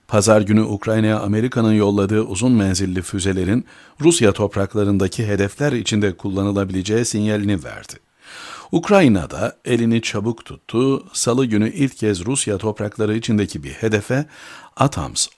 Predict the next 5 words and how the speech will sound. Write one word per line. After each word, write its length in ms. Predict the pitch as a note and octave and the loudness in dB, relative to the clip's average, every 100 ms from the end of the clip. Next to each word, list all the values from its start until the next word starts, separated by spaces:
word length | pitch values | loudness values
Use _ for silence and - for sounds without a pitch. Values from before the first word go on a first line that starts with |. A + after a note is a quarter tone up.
| - | 4
ordu 380 | A2+ A#2 C#3 C#3+ | 6 6 2 0
taktik 440 | G#2+ - C3 C3 | -2 -2 -4 -4
füze 300 | - G#2 A#2+ | -4 -2 -2
sistemiyle 680 | - E2+ - G2 G#2 F#2+ A2+ | -2 -4 -2 2 2 2 2
saldırdı. 560 | A2+ G#2+ G#2 F#2+ E2+ | 2 2 2 -2 -4